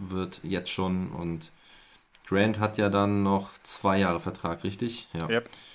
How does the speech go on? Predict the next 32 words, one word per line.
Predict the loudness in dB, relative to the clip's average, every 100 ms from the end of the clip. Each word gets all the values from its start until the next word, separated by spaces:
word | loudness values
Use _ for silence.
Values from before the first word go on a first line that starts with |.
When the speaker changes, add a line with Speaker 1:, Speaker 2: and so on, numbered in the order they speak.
| -20 _ _ _ -8
Speaker 1:
Ja, | -6 -6 -8 _ -14 -12
okay. | -6 -4 -4 -6 _ -10
Schauen | -4 -2
wir | 0
mal, | -2 -2 -6 -12
wie |
es | -10
da | -6
weitergeht. | -4 -4 -2 6
Also, | 6 6 0 -8 -20 -20 -8 0
Rookie | 4 6
of | 6
the | 6
Year, | 8 8 6 4 -4 _ _ _ _
ähm, | 0 4 4 4 2 -2 -12 _ _ _ -6
haben | -2
wir | 0
schon | 2
mal | 4 4
einen | 4
unterschiedlichen | 2 0 0 -4 -4 0
Pick. | 2 2 -2 -20 -20 -20 _ 2
Ähm, | 4 4 2
ich | 0
würd | 4
sagen, | 6 6 2 0
können | 4
wir | 4
auch | 6
weitergehen | 6 6 4 2
dann, | 0 -2
oder? | 0 4 4